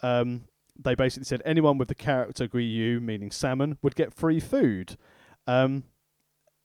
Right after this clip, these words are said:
and also customers whose names sounded similar to salmon were also going to get a discount, which then led me to, uh, you know, dig a bit further into this. And it turns out that in Taiwan, you can legally change your name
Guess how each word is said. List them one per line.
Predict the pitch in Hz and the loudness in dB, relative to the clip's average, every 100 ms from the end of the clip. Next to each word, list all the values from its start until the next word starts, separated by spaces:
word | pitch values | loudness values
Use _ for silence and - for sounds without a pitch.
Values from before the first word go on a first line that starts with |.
| - | -2
and | 139 143 | 2 6
also | 147 - 127 | 4 4 0
customers | - 139 - 120 - | 2 0 0 -8 -4
whose | 120 | -4
names | 123 127 120 117 | -2 0 -2 -2
sounded | 135 123 117 | -2 -2 -4
similar | - 269 285 110 | -2 0 0 -2
to | - | -4
salmon | - 101 107 117 | -8 -8 -6 0
were | 143 | 2
also | 139 143 | 2 0
going | 127 117 | -2 -2
to | 117 | -2
get | 127 - | -6 -6
a | |
discount, | - 123 - - 85 - _ _ - - - | -4 -4 -4 -10 -10 -12 _ _ -20 -16 -4
which | 240 | -2
then | - 254 | 2 2
led | 285 - | 2 0
me | 277 | -2
to, | - 202 _ _ _ | -2 -6 _ _ _
uh, | 175 147 143 - _ _ - | 0 4 2 0 _ _ -6
you | 143 | -2
know, | 110 - _ _ - | -2 -6 _ _ 0
dig | 151 | 2
a | 131 | 2
bit | 123 120 | -2 -4
further | - 165 175 147 | 2 4 4 4
into | 98 92 - | -6 -6 -12
this. | 60 - - _ _ - - | -12 -12 -16 _ _ -20 -4
And | - | 0
it | 220 | 0
turns | - 294 330 302 | 0 -2 -2 -2
out | 220 113 | -2 -2
that | - | -6
in | 285 | -8
Taiwan, | - 226 214 226 127 | -2 0 2 0 0
you | 190 240 | 2 2
can | 196 196 | 2 -2
legally | 240 262 254 | -2 -2 -4
change | - 196 180 | -4 -4 0
your | 180 | 0
name | 151 147 151 | 0 0 -2